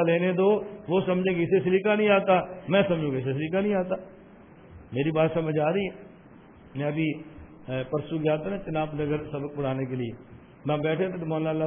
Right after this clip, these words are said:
صاحب صاحب نے مجھے فرمایا، انہوں نے فرمایا کہ "مولانا میں ایک بات مانتا ہوں، یہ جو اعصاب پختہ خدا نے تجھے دیے نا، یہ تیرا ہی خاصہ ہے، اتنے مضبوط اعصاب، یہ تیرا کمال ہے۔"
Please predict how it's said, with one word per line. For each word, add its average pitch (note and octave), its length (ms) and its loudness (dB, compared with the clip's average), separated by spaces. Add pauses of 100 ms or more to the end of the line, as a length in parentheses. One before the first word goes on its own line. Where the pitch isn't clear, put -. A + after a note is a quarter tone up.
صاحب E3 200 -2
صاحب D#3+ 120 -2
نے C#3+ 80 -4
مجھے C#3 200 -2
فرمایا، C3 360 -2 (480)
انہوں D3+ 180 -2
نے D3+ 60 -2
فرمایا D3+ 180 -2
کہ D3 100 -6
"مولانا C#3 280 0
میں C#3+ 140 0
ایک D3+ 300 0
بات C3+ 260 0
مانتا B2+ 320 -4
ہوں، C#3 120 -2 (400)
یہ E3+ 180 4
جو F#3+ 100 4 (100)
اعصاب D3+ 440 2 (120)
پختہ A3+ 300 0 (120)
خدا E3 240 2
نے E3 100 -2
تجھے D#3+ 340 4
دیے D#3+ 220 0
نا، D#3+ 160 -2 (340)
یہ D3+ 160 -4
تیرا D3 180 2
ہی D3+ 80 2
خاصہ A#2 280 -8
ہے، - 180 -16 (1040)
اتنے A3+ 340 4
مضبوط F3+ 560 2
اعصاب، D#3 640 0
یہ D#3 80 0
تیرا D#3 280 2
کمال C3 380 -2
ہے۔" - 180 -14